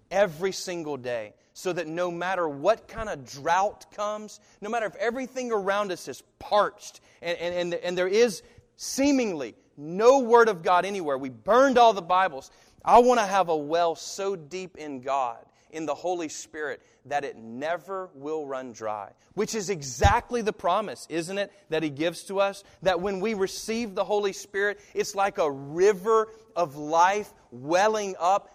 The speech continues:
that cannot be contained. Note, notice, not a pond, self-contained.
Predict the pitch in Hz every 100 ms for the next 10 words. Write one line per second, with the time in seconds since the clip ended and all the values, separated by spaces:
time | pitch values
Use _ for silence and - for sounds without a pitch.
0 | 147 185 - - - 214 233 220 165 151
1 | 196 - 165 - 170 190 202 - _ -
2 | 156 220 277 - 180 262 185 127 - -
3 | 170 208 269 277 - - _ _ _ _
4 | _ - 180 185 151 - - - 220 214
5 | 139 107 104 _ _ _ _ _ _ _
6 | _ _ - - 180 170 - - - 151
7 | 131